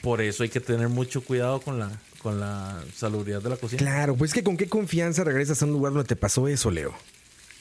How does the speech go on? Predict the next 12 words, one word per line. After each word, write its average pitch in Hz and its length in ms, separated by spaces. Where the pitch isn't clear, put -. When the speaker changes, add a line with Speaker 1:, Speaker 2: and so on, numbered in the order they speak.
Speaker 1:
No, 147 120
no, 156 160
y 104 300
mira, 127 420
así 113 240
como, 113 220
como 110 180
historias 135 300
de 160 120
esas 151 180
hay 147 60
muchas. 135 340